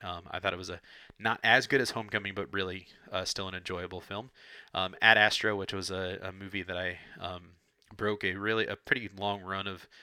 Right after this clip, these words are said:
uh, not going to the movies for s-, for, for a couple of months. Um, and, and my wife, uh, <laughs> sat down to watch that movie with me. I, it was a really interesting film, um, pretty slow and meandering, but a, a really good,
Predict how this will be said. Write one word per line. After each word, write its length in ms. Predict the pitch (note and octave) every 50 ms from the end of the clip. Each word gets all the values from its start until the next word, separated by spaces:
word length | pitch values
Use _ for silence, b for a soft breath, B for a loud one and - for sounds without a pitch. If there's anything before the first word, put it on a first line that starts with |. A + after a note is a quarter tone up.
| B B B B B B
uh, 280 | - F2+ F#2+ F#2 F2+ F2 -
not 300 | G2 F#2+ F#2+ F#2+ F#2 - _ _ - - -
going 200 | G#2+ G2+ F#2+ F#2+
to 60 | F#2+ F#2+
the 40 | F#2+
movies 320 | F#2+ F#2+ F2+ G2+ G2 F2+
for 120 | - G2
s-, 160 | F#2 - - - -
for, 320 | - - F#2+ F2+ F2+ F#2 F#2+
for 200 | - - - G2
a 40 | F#2
couple 280 | - - F#2+ - G2 F#2+
of 60 | F#2
months. 340 | F#2+ F#2 F#2+ - - - - B B B B B B B B
Um, 380 | - F2+ F2 F2 F2 F2 F2+ F#2
and, 100 | - F2+ F2 F2 F#2 -
and 100 | - F2+
my 200 | F2+ E2+ F2 F2 F2 _ -
wife, 240 | - F2+ F2+ E2+ - _ _ _ - -
uh, 120 | F2+ F2 - - - - - - -
<laughs> 340 | - - B2 - - E3 B2
sat 360 | - - - A2+ G#2+ G#2 -
down 260 | G#2+ G2 G2 G2+ F#2+ - B B B B B B B -
to 120 | - - F#2+
watch 280 | F#2+ F#2+ F#2+ - -
that 160 | - F#2+ F2+
movie 160 | F2+ F#2 F#2 F#2
with 180 | F2+ F2+ -
me. 140 | F#2 F2+ F2+
I, 80 | E2+ E2+ - -
it 60 | G2+
was 160 | G2+ F#2 F2+ - -
a 100 | - - - G#2 -
really 240 | - A#2 A2+ G2 F#2 -
interesting 420 | G#2 A2+ A2 A2+ - - B2+ B2
film, 360 | A2+ - C3+ B2 A#2+ A#2+ A#2+ - B B B B B B B B
um, 460 | F#2+ F#2+ F2+ F2 F2+ F2+ F2+ F2+ - -
pretty 180 | - B2+ A2+
slow 460 | G2 - - G2+ G2+ F#2+ F#2+ F#2+ F#2+ F#2
and 240 | F#2 F#2 F#2 F#2+
meandering, 540 | F#2 F#2+ F#2 F#2 F#2+ F#2 F#2+ F#2+ F#2 F#2 F#2 F2+
but 140 | F#2 E2+
a, 200 | F2 F2+ E2+ -
a 100 | F#2 F#2+
really 260 | F2+ F#2+ F#2 F2+ F2+ F2
good, 380 | - F#2+ F2+ F2+ F2+ F#2 -